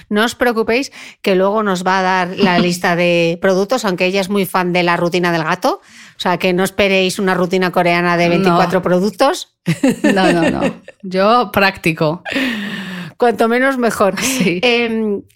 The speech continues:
Speaker 1: lo has mencionado tú, porque yo te iba a preguntar por los sulfatos, pero ya que has metido también a nuestras amigas las siliconas,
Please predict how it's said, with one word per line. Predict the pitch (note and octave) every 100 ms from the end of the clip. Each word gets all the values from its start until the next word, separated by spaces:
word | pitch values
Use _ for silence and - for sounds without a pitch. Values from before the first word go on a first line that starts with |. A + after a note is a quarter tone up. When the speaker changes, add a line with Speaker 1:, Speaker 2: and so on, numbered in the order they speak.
| -
Speaker 1:
lo | G3+
has | B3
mencionado | F4 - C#4 A#3+ G3+ F#3
tú, | D#4 F4+ G3+
porque | F#3+ F#3 F#3
yo | G3+
te |
iba | C4+ C#4+
a |
preguntar | C#4 C4 B3 A#3 A3+
por | G#3
los | F#3+
sulfatos, | G3 F3 C#4 C#4 G#3
pero | G3 F3+
ya | F#3+ G3
que | A#3+
has | A3+
metido | A#3 A#3+ A3+
también | A3+ G#3+ C4+ B3+
a | G3+
nuestras | F3+ F#3+ F3+
amigas | F#3 A3 A#3
las | A3+
siliconas, | B3 G#3+ G#3+ C4 B3+ D4 -